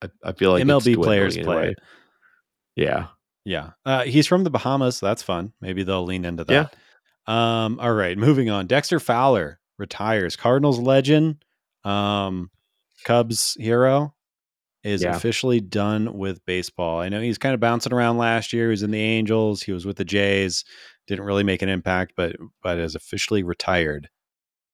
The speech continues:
Speaker 1: Yeah, complicated Cardinal legacy. I think he was pretty much everything they wanted when, in twenty seventeen,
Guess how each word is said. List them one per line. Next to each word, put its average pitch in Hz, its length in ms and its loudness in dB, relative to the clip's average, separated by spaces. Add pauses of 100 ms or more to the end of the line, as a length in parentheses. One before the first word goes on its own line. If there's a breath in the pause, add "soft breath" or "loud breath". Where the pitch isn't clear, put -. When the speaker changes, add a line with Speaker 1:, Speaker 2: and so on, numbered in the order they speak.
(500)
Speaker 1:
Yeah, 95 200 -4
complicated 139 720 -2
Cardinal 113 340 -2
legacy. 110 680 -2 (220)
I 104 140 0
think 123 180 -4
he 127 140 0
was 110 240 4
pretty 127 240 0
much 120 180 0
everything 113 480 0
they 101 140 2
wanted 104 420 0
when, 101 320 -2 (100)
in 98 280 -4
twenty 113 260 -2
seventeen, 107 720 -2